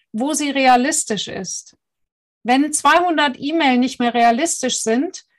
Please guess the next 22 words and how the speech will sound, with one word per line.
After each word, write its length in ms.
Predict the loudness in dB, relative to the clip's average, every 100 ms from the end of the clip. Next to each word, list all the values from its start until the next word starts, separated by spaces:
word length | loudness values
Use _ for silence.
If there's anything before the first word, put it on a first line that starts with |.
| _ -2
dann 180 | 0
können 300 | 0 -2 -2
wir 100 | 0
jetzt 260 | 0 0 0
eine 100 | -2
Entscheidung 460 | 0 2 2 2 -4
treffen. 400 | -6 -8 -6 -6
Wir 80 |
können 260 | -2 0 2
jetzt 240 | 0 -2
jeden 300 | -4 -4 -4
Tag 320 | -2 -2 0 2
weiter 340 | 2 2 -4
scheitern 560 | -4 -2 -2 -4 -6 -6 -10 _ _ _ _ _ _ _ _ _
oder 260 | 0 2
wir 140 | 0 -4
können 440 | 0 2 4 4
halt 200 | 2 2
sagen, 500 | 4 4 4 0 -4 _ _ _ 0
ab 240 | 0 0
dreißig 680 | -2 4 4 2 -2 -6 -4
E-Mails 760 | 0 2 2 0 -2 -4 -6